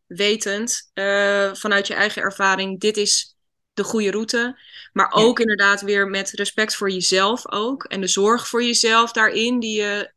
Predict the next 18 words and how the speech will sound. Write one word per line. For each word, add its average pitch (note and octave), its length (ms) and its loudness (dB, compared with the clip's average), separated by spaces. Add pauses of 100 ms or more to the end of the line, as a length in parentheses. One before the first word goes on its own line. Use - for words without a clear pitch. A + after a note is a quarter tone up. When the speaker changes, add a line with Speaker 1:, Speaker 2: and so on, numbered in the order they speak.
Speaker 1:
eh, G3 420 0 (260)
ehm, - 460 -8 (380)
die, G3+ 240 -6
die G3+ 120 -4
daarin G3 300 2
belangrijk G3 460 0
is. G3 380 -4 (540)
Ehm, F#3+ 600 0 (800)
ja, G3 140 -2
dat F#3 160 -2
heel G#3 140 0
serieus G3 500 -2
te - 80 -10
nemen. E3+ 500 -10 (220)
En, F3+ 260 -8
Speaker 2:
Ja. F3+ 200 0 (280)
Speaker 1:
eh, F3 280 -18 (100)
ja. F3 500 -8